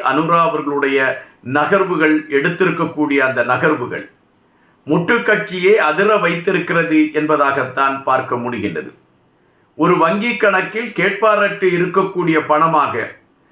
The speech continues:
நாற்பத்தி நாலு புள்ளி ரெண்டு மில்லியன் ரூபாய்கள் அதில் இருக்கிறது என்று சொல்லப்படுகிறது. இதற்கான கணக்கு வழக்குகள்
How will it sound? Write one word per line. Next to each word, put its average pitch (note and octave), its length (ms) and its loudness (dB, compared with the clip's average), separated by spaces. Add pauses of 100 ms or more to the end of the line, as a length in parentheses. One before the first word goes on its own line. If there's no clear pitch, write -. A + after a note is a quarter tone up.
(220)
நாற்பத்தி G#3 600 0
நாலு G3 440 2
புள்ளி F#3 380 0
ரெண்டு G3 340 0 (440)
மில்லியன் D#3+ 460 0 (600)
ரூபாய்கள் G#3 640 2
அதில் F3+ 280 0
இருக்கிறது F#3+ 580 0 (160)
என்று E3 260 -2
சொல்லப்படுகிறது. C#3+ 760 0 (160)
இதற்கான E3 480 0 (100)
கணக்கு F#3 440 0
வழக்குகள் D3+ 580 0